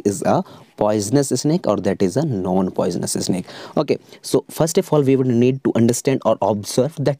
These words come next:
tail of all snake. If the, you can see, uh, on the appear of the screen, that is the two kinds of the snake. First,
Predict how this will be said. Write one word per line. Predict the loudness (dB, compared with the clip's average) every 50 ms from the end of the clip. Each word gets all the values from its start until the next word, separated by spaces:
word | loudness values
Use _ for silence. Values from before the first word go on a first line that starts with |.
| _ _
tail | -2 -2 0 0 -4 -4 -6 -10 _ _ _ _ -10 -4
of | -2 -2 -2 -4 -6 _ 0
all | 2 2 2 2 0 0
snake. | -2 -2 0 0 0 -2 -4 _ -14 -16 -16 -20 -20 -20 -20 -6 0 2
If | 2 2 0 -4 -14 _ _ -20 _ _ -2
the, | 0 2 2 4 4 4 4
you | 2 2 2
can | 2 0 -2
see, | 2 2 0 0 0 -2 -2 0
uh, | 2 2 2 2 0 0
on | 0 2 2 4
the | 4 2
appear | 2 2 2 2 4
of | 2 2 2 2
the | 2 2 0 0
screen, | -2 -2 0 0 0 0 -4 -8 _ -20 -20 _ _
that | 2 2 4 2
is | 2 2
the | 0
two | 0 2 2 2 2
kinds | 2 0 0 0 2 2
of | 2 2 2
the | 0 -2 -2
snake. | 0 2 4 4 2 0 -2 -8
First, | -10 -4 0 0 0 0 0 -4